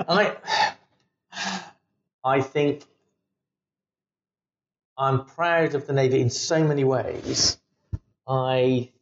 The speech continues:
Speaker 2: think we have to recognise that it seems a bit odd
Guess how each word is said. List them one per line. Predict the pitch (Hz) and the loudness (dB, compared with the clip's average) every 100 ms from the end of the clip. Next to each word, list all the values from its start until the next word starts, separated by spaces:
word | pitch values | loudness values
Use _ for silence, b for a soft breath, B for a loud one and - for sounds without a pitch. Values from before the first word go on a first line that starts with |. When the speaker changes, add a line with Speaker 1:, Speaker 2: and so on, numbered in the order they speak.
| _ | _
Speaker 2:
think | 147 123 | -2 0
we | 131 117 | 0 0
have | 131 127 | 0 -2
to | - | 0
recognise | 127 139 - 120 110 107 101 101 98 - - _ _ 120 | 0 0 0 0 0 2 2 0 -2 -8 -16 _ _ 0
that | |
it | 120 | 0
seems | - 143 127 | 0 0 2
a | 123 | 0
bit | 123 120 | 0 2
odd | 117 92 95 | 2 0 -2